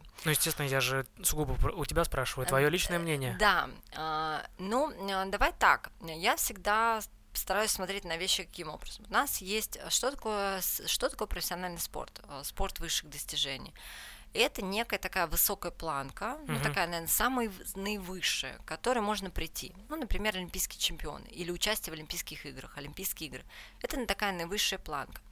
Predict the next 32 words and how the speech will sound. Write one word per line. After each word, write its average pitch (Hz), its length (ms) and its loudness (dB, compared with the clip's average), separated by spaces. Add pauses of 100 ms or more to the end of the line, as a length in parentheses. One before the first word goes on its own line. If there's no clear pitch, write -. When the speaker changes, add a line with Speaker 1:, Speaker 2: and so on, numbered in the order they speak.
(340)
Speaker 2:
На 220 80 2
эту - 160 0
планку, 240 420 6
естественно, 202 460 -2
все - 180 0
смотрят, 302 640 -2
профессиональный 196 600 0
спорт - 260 -2
к - 80 -12
ней 185 160 -4
может 160 300 -4
подтянуться. 151 960 -4 (180)
Ну, 240 140 -4
кто 196 300 -6
занимается 185 420 -4
профессиональным 165 520 -4
спортом, - 380 -6
он 139 100 -10
может 139 200 -4
ставить 139 200 -8
себе - 140 -6
цель 311 240 -6
участия. 262 520 -4 (440)
Любительский 214 760 0
спорт - 420 0
смотрит 233 680 0
и 190 80 -6
в - 160 -12
каком-то 220 480 -2
степени 196 520 -4
может 180 240 -4
вдохновляться 160 1080 -4